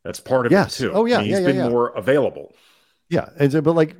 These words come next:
Speaker 2: I, I compare the LeBron thing to, in some ways, a little bit like Wilt. It's like, okay, were his best days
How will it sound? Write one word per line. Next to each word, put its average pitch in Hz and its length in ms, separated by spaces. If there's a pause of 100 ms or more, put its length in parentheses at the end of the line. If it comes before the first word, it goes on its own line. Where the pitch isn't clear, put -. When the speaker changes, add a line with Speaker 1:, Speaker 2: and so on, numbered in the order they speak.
(120)
Speaker 2:
I, 156 220
I 165 40
compare 160 360
the 135 80
LeBron 123 420
thing 117 180
to, 104 160
in 110 140
some 113 220
ways, 107 160
a 95 60
little 95 180
bit 98 120
like 92 200
Wilt. 110 340
It's 95 200
like, 110 160
okay, 113 140
were 101 220
his 101 160
best 101 320
days 101 360